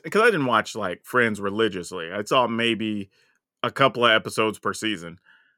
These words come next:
But I remember one day sitting around my friends, and I'm like, "Isn't the show based in New York?" And they're like, "Yeah, why do you ask?" And I'm like, "How are there no people of color?" Like, I mean, 'cause in New York's one of those cities that you,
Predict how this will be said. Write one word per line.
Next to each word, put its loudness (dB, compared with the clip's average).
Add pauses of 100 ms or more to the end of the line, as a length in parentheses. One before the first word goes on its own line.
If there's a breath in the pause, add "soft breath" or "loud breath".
(480)
But 2
I 6
remember 2
one 0
day 4
sitting -2
around 2
my 0
friends, 0
and -2
I'm -2
like, -2 (720)
"Isn't -4
the 2
show 2
based 2
in -2
New -2
York?" -2
And -4
they're -2
like, -2
"Yeah, 4
why 2
do -2
you 0
ask?" 0
And -10
I'm -6
like, -4 (1300)
"How 2
are 4
there 2
no 2 (100)
people -2
of -4
color?" 0 (1300)
Like, 4
I 6
mean, 0
'cause 2
in 0
New 0
York's 4
one 2
of 4
those 4
cities 2
that -6
you, -6